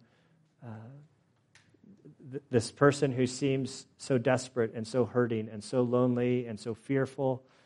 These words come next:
and yet this is the individual that the story picks up from.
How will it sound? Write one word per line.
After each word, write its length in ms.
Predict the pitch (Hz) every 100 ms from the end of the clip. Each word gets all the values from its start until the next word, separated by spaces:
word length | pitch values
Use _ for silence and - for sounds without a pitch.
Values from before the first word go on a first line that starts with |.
| _ _ _ _ -
and 140 | 120 123
yet 160 | 123
this 200 | 123 123
is 120 | 143
the 160 | 123 131
individual 560 | 127 123 113 113 117 113
that 220 | 110 101
the 80 | 113
story 340 | - 120 113
picks 340 | 110 104 - 113
up 220 | 107 -
from. 280 | 113 101